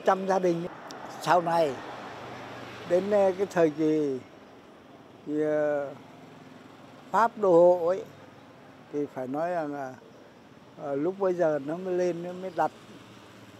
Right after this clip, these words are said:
nó làm cái đồn điền nuôi ngựa ở trên này do cái tay Đê Na, tức là trung úy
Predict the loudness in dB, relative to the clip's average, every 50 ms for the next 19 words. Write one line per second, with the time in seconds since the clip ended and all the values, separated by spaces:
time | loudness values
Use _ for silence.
0 | -20 -8 -2 0 2 2 2 2 0 -2 -2 -4 0 2 4 2 4 2 -2 -6
1 | -6 -2 2 2 2 2 2 -4 -6 -6 -10 -12 -16 -20 -20 -20 -20 -20 -20 -20
2 | -18 -18 -12 -6 0 2 2 2 2 2 4 4 4 4 4 0 -4 -6 -10 -12
3 | -16 -16 -18 -18 -18 -14 -12 -12 -8 -2 -2 -2 0 0 -2 -2 -2 0 2 4
4 | 4 4 4 2 0 -6 -14 -20 -20 -20 -20 -20 -20 -20 -20 -20 -14 -6 -6 -6
5 | 0 2 4 4 4 4 2 0 0 -2 -2 -4 -8 -12 -16 -18 -18 -18 -18 -18
6 | -18 -18 -18 -14 -2 2 4 6 6 6 6 4 4 4 2 0 -2 -4 -12 -18
7 | -20 -20 -20 -10 -2 -2 -2 0 2 2 2 2 2 0 -2 -6 -14 4 6 6
8 | 6 6 0 2 2 2 2 2 0 -2 -4 -6 -8